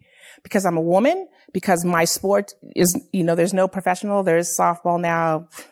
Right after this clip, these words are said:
I mean, it doesn't really pay. Um, but I have a fire, like, like Ragib has a fire. And I was always mad. Like, "I want that opportunity. I want that opportunity. I'm the odd person out."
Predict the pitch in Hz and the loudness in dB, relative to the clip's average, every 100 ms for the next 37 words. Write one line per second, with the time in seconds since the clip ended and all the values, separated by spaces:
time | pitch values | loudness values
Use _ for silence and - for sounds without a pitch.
0 | _ 165 165 165 165 - - 156 - 165 | _ -10 -10 -6 -8 -6 -4 -6 -4 -4
1 | 160 165 - - - - - 190 180 180 | -4 -6 -12 -20 -20 -6 0 2 2 -2
2 | 196 - 208 202 - _ _ _ _ _ | -2 4 4 4 0 _ _ _ _ _
3 | _ _ _ - 214 262 285 247 - 139 | _ _ _ -2 2 2 2 0 -2 -2
4 | 135 135 - - _ - 180 202 196 - | -2 -4 -6 -14 _ -12 -2 0 0 -2
5 | - 185 180 202 190 196 165 139 - - | 0 0 2 2 2 2 -2 -6 -8 -8
6 | - - 53 - - _ _ - 175 170 | -6 -4 -6 -8 -16 _ _ -2 0 0
7 | 170 - - 240 269 220 185 180 196 151 | -2 -2 2 2 2 2 2 2 0 0
8 | 117 - - - - 170 - - 202 214 | -2 -6 -12 -10 -4 -4 -6 -2 -2 0
9 | 180 165 151 165 - 160 151 151 - 196 | -4 -4 -4 -6 -6 -4 -2 -2 0 0
10 | 190 175 156 151 156 170 160 160 - 208 | -2 -2 0 -4 -6 -4 -4 -4 0 0
11 | 214 - 180 175 190 175 175 170 175 170 | 0 2 0 0 -4 -6 -6 -4 -2 -2